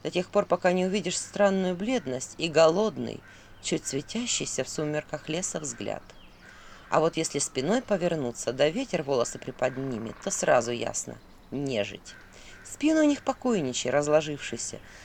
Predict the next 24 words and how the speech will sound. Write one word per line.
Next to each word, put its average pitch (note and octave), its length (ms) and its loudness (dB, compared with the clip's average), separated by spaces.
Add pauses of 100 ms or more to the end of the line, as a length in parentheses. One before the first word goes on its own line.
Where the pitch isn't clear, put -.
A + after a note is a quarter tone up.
(180)
Было G3 300 6
видны G3 360 4
кости - 460 -2
торчащие F#3+ 760 4 (280)
и A3+ 80 -4
сердце, - 540 -2 (300)
которое D#3+ 300 2
больше D#3 380 0
не F3 160 -2
бьётся. D#3 500 -8 (440)
Вот C4+ 160 0
и D#4+ 40 2
прятали D#3 560 6 (100)
русалки E3+ 480 4
спину A#3 500 0
за C#3 200 2
длинными G3 480 2
волосами. D3+ 640 2 (1000)
Туман, D4+ 380 6
крадучись, C4 560 2
наплывал, A#3 460 6
заполоняя F3 560 4
всё F3 200 -2
вокруг. D#3 360 -4